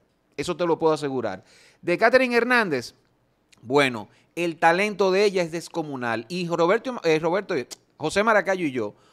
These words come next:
podemos atestiguarlo. ¿Tú sabes desde dónde? De cuando estábamos conduciendo el programa de Cineasta Radio, que ella iba a anunciar la cartelera de Funglode. El anuncio, un anuncio de un festival,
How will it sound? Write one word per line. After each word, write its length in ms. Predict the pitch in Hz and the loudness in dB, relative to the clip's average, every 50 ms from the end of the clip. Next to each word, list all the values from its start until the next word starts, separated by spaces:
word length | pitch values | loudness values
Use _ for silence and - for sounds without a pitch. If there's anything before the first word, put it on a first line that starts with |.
| _ _ _ | _ _ _
podemos 400 | - 139 147 170 202 220 240 226 | -2 0 2 2 2 2 2 0
atestiguarlo. 680 | 220 170 214 196 - - 151 143 139 127 123 120 120 120 | 0 0 -2 -4 -2 -4 -2 0 2 2 2 2 -2 -6
¿Tú 180 | - - 170 185 | -6 -6 -8 -6
sabes 380 | - - 196 202 202 196 185 | 0 4 4 4 4 4 2
desde 200 | 180 180 170 170 | 0 0 0 0
dónde? 440 | 165 175 147 117 98 90 87 87 - _ _ _ _ _ _ _ - | 2 2 0 0 -2 -8 -12 -14 -16 _ _ _ _ _ _ _ -8
De 120 | 117 131 | -8 -4
cuando 240 | 123 156 151 151 147 | -2 -2 -2 -2 -4
estábamos 360 | 143 - 175 190 196 208 202 | -2 2 2 2 2 2 -2
conduciendo 600 | 208 214 208 190 190 180 160 180 185 190 185 180 | 0 0 -2 0 -2 -6 -4 -4 -4 -2 -2 -4
el 60 | 175 | -4
programa 500 | 156 160 151 147 147 147 151 156 151 151 | -2 -2 0 2 2 4 4 2 2 0
de 60 | 143 135 | -4 -6
Cineasta 560 | - 143 131 127 127 131 135 - - 143 135 | -8 -10 -10 -10 -8 -10 -10 -8 -8 -8 -4
Radio, 440 | 131 131 131 131 127 117 113 113 - _ _ _ _ _ _ _ _ _ _ _ _ _ _ _ _ _ _ _ _ _ _ _ _ _ _ _ _ _ _ _ | -2 0 0 0 0 -2 -6 -10 -14 _ _ _ _ _ _ _ _ _ _ _ _ _ _ _ _ _ _ _ _ _ _ _ _ _ _ _ _ _ _ _
que 220 | - 131 131 139 147 | -2 0 2 2 2
ella 280 | 156 170 175 175 175 170 | 2 4 4 4 6 6
iba 240 | 175 180 175 175 | 6 6 4 4
a 20 | 175 | 2
anunciar 500 | 170 170 160 143 - 156 156 160 160 156 | 0 -4 -8 -8 -4 0 2 2 4 2
la 120 | 156 143 | 0 -2
cartelera 500 | - 143 131 120 135 131 135 143 139 139 | -2 -4 -6 -4 -4 -4 -2 0 0 0
de 80 | 135 131 | -2 -2
Funglode. 540 | - 135 120 110 107 107 104 95 90 90 90 _ _ _ _ _ _ _ _ _ _ _ _ _ _ _ _ _ _ _ _ _ _ _ _ _ _ _ - | -6 -12 -12 -8 -8 -8 -8 -8 -12 -16 -20 _ _ _ _ _ _ _ _ _ _ _ _ _ _ _ _ _ _ _ _ _ _ _ _ _ _ _ -2
El 220 | - 185 196 196 | 0 2 4 6
anuncio, 760 | 202 202 202 214 269 320 339 339 285 - - 214 208 202 196 - | 4 4 4 2 0 0 0 -2 -4 -6 -4 0 2 2 2 2
un 160 | 220 269 311 | 0 -2 0
anuncio 720 | 330 330 302 302 320 311 294 247 - - 214 196 190 190 | 0 0 0 0 0 0 -2 -4 -6 -4 -2 -2 -2 0
de 100 | 185 185 | -2 -2
un 120 | 196 233 240 | -4 -4 -6
festival, 840 | - 240 233 233 233 214 190 170 156 139 127 120 113 113 120 131 | -6 -6 -6 -6 -8 -10 -6 -2 -2 0 0 -2 -4 -8 -10 -16